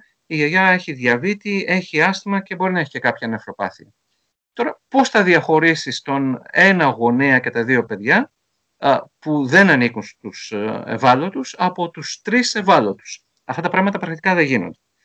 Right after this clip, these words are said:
Αυτό είναι το ένα. Το δεύτερο, όντως όσοι είναι κάτω των πενήντα ετών, με την προϋπόθεση ότι δεν ανήκουν στις ευάλωτες ομάδες, ε,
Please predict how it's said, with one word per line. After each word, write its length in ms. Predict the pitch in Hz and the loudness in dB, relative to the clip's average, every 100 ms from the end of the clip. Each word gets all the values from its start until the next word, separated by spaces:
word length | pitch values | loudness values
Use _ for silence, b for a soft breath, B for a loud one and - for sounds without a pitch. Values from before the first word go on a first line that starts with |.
| b b _ | b b _
Αυτό 240 | 160 - | -4 2
είναι 100 | 254 | 4
το 100 | 240 | 6
ένα. 300 | 160 98 - _ _ _ _ | 4 4 -4 _ _ _ _
Το 140 | - 151 | -2 2
δεύτερο, 640 | 180 285 - 123 101 208 - _ _ _ _ _ _ | 6 6 4 -2 -2 -4 -12 _ _ _ _ _ _
όντως 500 | - 254 269 208 156 | 2 6 6 6 2
όσοι 220 | 175 156 160 | 0 0 0
είναι 140 | 143 | 0
κάτω 300 | 139 147 139 | 2 0 0
των 180 | 127 120 | -2 0
πενήντα 380 | 123 131 127 120 | 2 2 2 0
ετών, 600 | 113 127 117 110 104 - _ _ | 0 0 0 0 -4 -12 _ _
με 160 | - 139 | -8 -6
την 80 | 131 | -2
προϋπόθεση 340 | 120 123 160 | -2 0 -2
ότι 100 | 156 | -2
δεν 80 | 175 | 0
ανήκουν 360 | 175 131 120 107 | 2 0 -2 -8
στις 380 | - 107 - | -10 -14 -12
ευάλωτες 500 | - 107 113 113 107 | -8 -2 0 0 -4
ομάδες, 640 | 117 110 107 98 98 - - _ _ _ _ _ _ | -6 -2 -2 -4 -8 -12 -20 _ _ _ _ _ _
ε, 360 | - 226 123 | -8 -2 -2